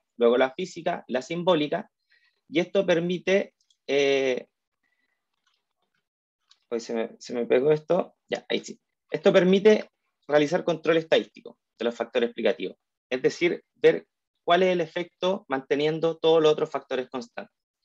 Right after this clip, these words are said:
También realizamos una inferencia multimodelo que permite, eh, iterar diferentes combinaciones del mejor modelo que ajusta y rankearlos luego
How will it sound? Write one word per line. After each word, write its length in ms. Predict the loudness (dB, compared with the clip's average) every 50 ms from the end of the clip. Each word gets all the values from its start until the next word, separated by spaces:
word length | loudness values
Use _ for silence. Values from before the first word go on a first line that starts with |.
| _ _ _ _ _ _
También 320 | _ 0 2 4 6 6 6
realizamos 480 | 8 6 6 6 4 4 4 4 4
una 100 | 4 4
inferencia 480 | 2 2 0 0 0 0 0 -2 -2 0
multimodelo 840 | 0 -2 -4 -4 -6 -4 0 2 4 6 6 4 4 0 -4 -6 _ _ _ _ _ _ _ _
que 120 | -6 -2 0
permite, 720 | 2 2 2 0 -2 -4 -2 -2 0 0 0 0 -2 -6 _ _ -6
eh, 260 | -4 -2 -2 -2 -2
iterar 440 | -4 -4 -4 -2 0 2 2 0 0
diferentes 720 | -4 -6 -4 -4 -4 -4 -6 -10 _ -8 -6 -6 -8 -8 _
combinaciones 640 | -10 -8 -4 -4 -4 -4 -4 -4 -4 -4 -2 -2 0
del 160 | 0 0 0
mejor 340 | -2 -6 -4 -2 -2 -2 0
modelo 320 | 0 0 0 0 0 0
que 80 | -2 -4
ajusta 640 | -4 -4 -4 -4 -4 -4 -4 -4 -4 -4 -6 _ _ _ _ _ _ _ _
y 120 | -6 -4 -2
rankearlos 720 | -2 -2 -4 -4 -6 _ 2 2 2 2 2 -2 -4 -2
luego 500 | -2 -2 0 0 -2 -2 -4 -6 -10 _